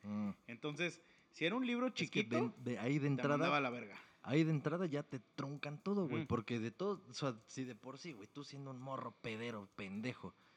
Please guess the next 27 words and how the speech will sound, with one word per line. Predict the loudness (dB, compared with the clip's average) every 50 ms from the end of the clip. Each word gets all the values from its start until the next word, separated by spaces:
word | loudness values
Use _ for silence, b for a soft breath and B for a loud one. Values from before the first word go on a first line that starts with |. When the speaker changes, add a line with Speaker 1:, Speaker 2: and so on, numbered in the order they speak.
| b b b b b b b -4
Speaker 1:
obviamente | -2 0 2 4 4 4 2 4 2 0 0 0 -2 _ _ _ _ _ -2
no | 2 4 4 4 4
tienes | 2 0 -4 -2 -2 -6 -6 -6
inculcado | -8 -8 -6 -6 -8 -4 -2 0 2 2 0
todavía | 2 4 4 4 6 4 2 2 0 0 0 0
el | 0 0
hábito | 0 0 -2 -4 -6 -6 -6 -6
de | -4 -4
leer, | -4 -4 -4 -4 -6
güey, | -8 -8 -12 -14 B B B B B B
y | -14
que | -6 -4 -4 -4
te | 0 0 2
obliguen, | 2 2 2 8 10 10 12 10 8 8 6 6 6 6 4 0 -8 _ _ _ _ -20 -20 -20 _ _ _
dices, | -6 -6 -6 -4 -6 -8 -10 -10 _ -8
"Chinga | -6 -4 -2 0 0 0 0 0 -2 -4
tu | -6 -12 -14
puta | -12 -10 -10 -10 -6 -2 2
Speaker 2:
Pues, | 4 6
Speaker 1:
madre". | 6 8 6 6 4 2 -4
Speaker 2:
espera, | -10 -14 -14 -14 -10
m-, | -10 -10 -8 -4
mira, | -2 0 0 0 -2 B B B B B B B _ _ _
sí, | 4 8 8 8 8 4 -6 -18 -16 -8
sí, | -4 -4 -4 -4 -4 -8
de | -8
acuerdo. | -8 -2 0 0 0 0 -2